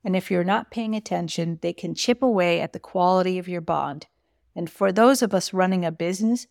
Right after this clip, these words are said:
the stakes are even higher. Considering that the divorce rate for entrepreneurs is over sixty percent,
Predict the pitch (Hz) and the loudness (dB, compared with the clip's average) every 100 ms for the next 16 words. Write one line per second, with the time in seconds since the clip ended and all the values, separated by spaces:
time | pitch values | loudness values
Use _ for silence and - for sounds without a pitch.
0 | - 185 - - 196 190 170 143 - 180 | -10 -8 -6 -2 -2 -2 -4 -4 -8 -12
1 | 170 160 160 156 160 - _ _ _ _ | -10 -8 -6 -6 -6 -12 _ _ _ _
2 | _ _ - 214 202 269 269 277 277 262 | _ _ -2 0 2 2 2 2 2 2
3 | 190 170 170 165 175 190 262 254 220 220 | 2 0 -2 -4 -2 4 4 4 0 -2
4 | - - 185 196 220 - 196 185 180 175 | -2 0 2 2 -2 -4 -6 -4 -4 -6
5 | 160 - 202 220 226 - 196 - - 165 | -4 0 0 0 -2 -2 -6 -6 -14 -14
6 | - 160 196 170 - | -14 -10 -6 -6 -8